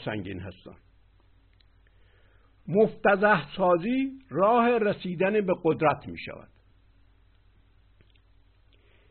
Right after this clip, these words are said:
به جای علاقه به انتقاد، آتش برای مفتضح ساختن جامعه را فرا می گیرد.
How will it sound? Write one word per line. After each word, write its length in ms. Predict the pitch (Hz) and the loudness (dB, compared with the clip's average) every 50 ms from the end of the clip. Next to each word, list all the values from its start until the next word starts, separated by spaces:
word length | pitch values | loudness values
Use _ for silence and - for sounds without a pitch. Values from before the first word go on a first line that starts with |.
| _ _ _ _ _ - - | _ _ _ _ _ -10 -4
به 140 | 226 247 262 | 0 0 2
جای 340 | 185 226 262 294 311 320 311 - - 226 | 6 6 8 10 10 8 8 6 4 4
علاقه 460 | 240 240 247 240 240 226 202 262 285 | 4 6 8 6 6 6 6 4 4
به 120 | 269 285 262 - | 6 4 2 4
انتقاد، 680 | - 214 220 196 - 190 208 254 262 226 190 185 190 190 - - _ _ _ _ _ _ _ _ _ _ _ _ _ _ - | 4 2 0 0 0 -2 0 2 4 4 4 2 0 -4 -8 -16 _ _ _ _ _ _ _ _ _ _ _ _ _ _ 2
آتش 440 | - 233 220 - - 277 320 311 - - - - - - - - - | 2 2 2 2 2 2 2 2 0 -2 -8 -12 -16 -18 -18 -10 -4
برای 360 | 170 190 220 247 269 294 285 | 0 2 4 4 4 4 4
مفتضح 720 | 262 240 214 185 - - - 190 175 170 185 185 185 - - - | 4 4 4 2 2 0 -2 0 0 2 2 0 0 0 -2 -2
ساختن 520 | 190 175 160 - - 208 220 226 214 175 | -2 -2 -2 -4 -4 -6 -4 -4 -4 -4
جامعه 560 | 143 190 185 180 180 165 160 160 165 185 202 | 0 0 2 2 2 2 0 0 0 0 2
را 140 | 214 208 180 | 2 2 0
فرا 240 | - 185 143 139 135 | 0 -2 -2 -2 -2
می 180 | 127 117 101 | -2 -4 -8
گیرد. 280 | 78 87 87 - - | -8 -12 -14 -16 -18